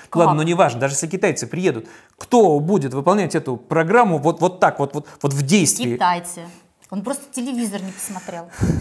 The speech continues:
Speaker 2: Китайцы будут,
Speaker 1: Китайцы.
Speaker 2: а не русские женщины, вот чтобы обязать их, каждая по десять детей, вынь да положь. Но это же офицеры, они же просто вот приказал и все, вот так вот, и давай под козырек, и исполняй.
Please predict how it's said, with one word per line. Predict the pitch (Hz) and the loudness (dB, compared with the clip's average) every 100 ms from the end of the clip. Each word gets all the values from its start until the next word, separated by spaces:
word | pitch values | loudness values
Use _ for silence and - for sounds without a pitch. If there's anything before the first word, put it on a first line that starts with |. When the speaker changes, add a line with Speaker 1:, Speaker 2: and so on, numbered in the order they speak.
| - | -4
Speaker 2:
Китайцы | - - 202 254 151 120 117 | -6 0 2 2 0 0 -2
будут, | 143 127 - | -4 -4 -6
Speaker 1:
Китайцы. | - 135 | -6 -2
Speaker 2:
а | |
не | 147 | 2
русские | 262 - 196 | 0 0 2
женщины, | 165 139 - 127 120 | 2 2 -2 -4 -4
вот | 117 | -4
чтобы | - 135 | -2 0
обязать | 135 175 269 170 | 0 2 2 0
их, | 165 - _ - | -6 -20 _ 2
каждая | 247 220 175 | 4 4 2
по | 147 | 0
десять | 180 208 151 | 0 0 -4
детей, | 139 - 117 | -8 -6 -4
вынь | 151 233 | -2 -2
да | 165 | -2
положь. | 135 117 104 - _ _ _ _ _ _ _ _ _ _ - | -4 -4 -10 -18 _ _ _ _ _ _ _ _ _ _ -4
Но | 139 | -2
это | 160 | 0
же | 214 | 0
офицеры, | 214 226 233 151 | 0 2 2 2
они | 156 | 0
же | 202 | -4
просто | - 180 | -2 -2
вот | 180 - - | -2 -20 -4
приказал | 190 254 240 262 202 | -2 0 2 4 2
и | |
все, | 170 - 180 175 - | 0 -2 -2 -4 -4
вот | 185 190 | -4 2
так | 190 185 | 2 2
вот, | 143 - 196 | -4 -4 -2
и | |
давай | 214 220 | 0 0
под | 214 - | -2 -6
козырек, | 160 156 156 143 143 - - _ | -4 -2 0 0 -2 -18 -20 _
и | 165 | -2
исполняй. | 202 - 160 156 143 131 131 | -2 2 2 4 2 2 -2